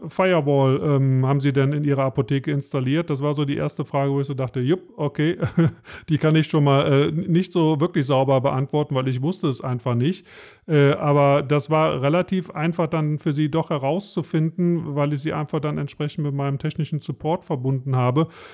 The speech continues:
Äh, vielleicht, äh, können Sie mir aber doch auch, äh, einmal und dann auch den, den Zuhörern natürlich Interesse halber schildern, äh, was, was findet da jetzt statt? Also ich hab gesagt, „Ja, ich möchte an die T I angeschlossen werden.“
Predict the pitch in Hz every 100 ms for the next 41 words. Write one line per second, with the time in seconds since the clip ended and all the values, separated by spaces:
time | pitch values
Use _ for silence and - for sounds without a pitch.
0 | - 160 151 160 160 160 196 175 170 190
1 | 185 175 165 156 139 180 180 - 170 170
2 | - 165 151 151 170 - 160 165 160 151
3 | 147 151 151 - 143 135 127 120 - 208
4 | 190 151 139 131 - 143 147 147 156 147
5 | 151 143 143 139 151 151 151 143 - -
6 | - - 151 151 175 160 165 - 185 190
7 | - - 180 - 196 202 190 165 165 -
8 | 170 127 - 131 139 165 170 170 151 160
9 | 151 160 160 - 151 160 165 151 143 -
10 | 165 160 - 160 196 - 185 180 180 175
11 | 180 190